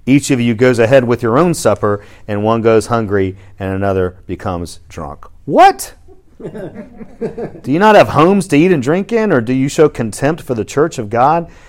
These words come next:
So the meal was less of a true gathering of the people together and sharing in the same meal. It, it, it became a time of kind of hierarchy and sort of me getting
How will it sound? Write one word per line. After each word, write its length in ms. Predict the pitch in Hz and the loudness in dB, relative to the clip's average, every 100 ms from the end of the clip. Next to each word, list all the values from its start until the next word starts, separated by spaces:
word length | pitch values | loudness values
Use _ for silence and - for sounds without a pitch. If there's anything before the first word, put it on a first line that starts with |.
| - | -20
So 360 | - 135 120 101 - - - - - - - _ - - - - 117 | 0 4 6 4 -4 -20 -20 -20 -20 -20 -20 _ -20 -20 -20 -18 -8
the 120 | 110 | -4
meal 520 | 117 131 117 110 - - | 0 2 2 -2 -6 -16
was 480 | 127 107 104 - - | -8 -6 -6 -8 -18
less 380 | - 107 117 113 | -10 -2 -2 -2
of 80 | 110 | -6
a 80 | 101 | -8
true 340 | - 151 147 | -2 2 4
gathering 540 | 135 135 131 120 120 110 | 6 6 6 4 -2 -4
of 60 | |
the 60 | 98 | -8
people 340 | 113 113 110 | -8 -8 -8
together 480 | - 101 107 104 101 | -10 -4 -2 -2 -4
and 100 | 95 | -8
sharing 1000 | - - 143 160 160 139 107 101 101 95 - - _ - - - | -12 -4 2 4 4 2 0 -6 -10 -12 -20 -20 _ -20 -20 -8
in 140 | 123 123 | -4 -4
the 60 | |
same 300 | - 120 110 | -4 -4 -4
meal. 420 | 104 104 87 85 - - - | -4 -4 -6 -10 -16 -20 -18
It, 220 | - 107 117 | -10 -10 -8
it, 160 | 104 - | -12 -10
it 140 | 101 92 | -12 -10
became 380 | 92 110 101 95 | -10 -8 -6 -6
a 140 | 87 | -8
time 260 | - 98 92 | -6 -8 -8
of 120 | 87 | -10
kind 140 | 92 | -10
of 120 | 85 | -10
hierarchy 720 | 80 90 87 82 - 85 82 80 - | -10 -10 -8 -10 -12 -14 -14 -16 -16
and 340 | 82 80 76 | -16 -16 -16
sort 200 | - 85 | -14 -14
of 200 | 78 - | -14 -14
me 200 | 87 82 | -14 -14
getting 360 | 80 80 78 | -14 -14 -16